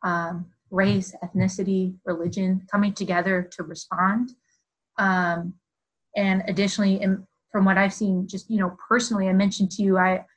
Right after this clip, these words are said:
I, I started working remotely about two weeks ago, and I, I went to pick up a package at our warehouse, and a distribution that we had started, uh, just a few weeks prior, one of those drive-through distributions where people pop open their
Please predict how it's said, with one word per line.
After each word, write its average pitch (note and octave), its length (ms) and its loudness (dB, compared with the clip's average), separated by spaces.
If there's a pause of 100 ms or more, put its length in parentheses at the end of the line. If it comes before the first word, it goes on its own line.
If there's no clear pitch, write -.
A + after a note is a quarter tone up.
(360)
I, F#3+ 300 2
I - 20 4
started G#3+ 360 4
working G#3+ 380 4
remotely G3 580 6
about F#3 380 2
two G#3+ 220 0
weeks G3+ 340 -4
ago, F3+ 580 0
and F#3 340 -2
I, F3+ 380 -2
I F#3+ 60 0
went G3 180 2
to - 80 -14
pick G3+ 180 -4
up G3 120 -4
a F#3 80 -10 (100)
package G3+ 380 -2
at F#3+ 100 0
our F#3 140 2
warehouse, F#3+ 680 0
and F#3 120 -4
a F3+ 100 -4
distribution G#3 840 -2 (360)
that G3 180 0
we G#3+ 180 0
had F#3+ 280 -4
started, A3+ 800 4 (460)
uh, G3 100 -2
just C4+ 280 0
a A#3+ 60 2
few B3+ 200 -4
weeks A3+ 220 -4
prior, G#3+ 360 4
one G#3+ 140 4
of F#3+ 80 2
those F#3 160 0
drive-through G#3+ 840 0
distributions G#3+ 800 0
where F#3 120 -2
people F#3+ 460 -4
pop G3 220 6
open G#3 340 2
their F#3+ 140 4